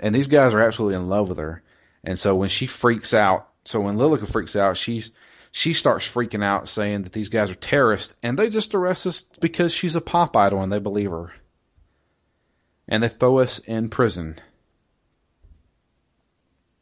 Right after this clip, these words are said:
So, <laughs> um,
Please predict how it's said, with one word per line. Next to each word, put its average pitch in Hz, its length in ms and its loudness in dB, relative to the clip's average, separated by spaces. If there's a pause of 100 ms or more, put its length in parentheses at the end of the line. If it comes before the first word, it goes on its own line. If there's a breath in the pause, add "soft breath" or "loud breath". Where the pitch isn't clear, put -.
(1300)
So, 101 580 0 (840 loud breath)
<laughs> - 1700 -18
um, 90 640 2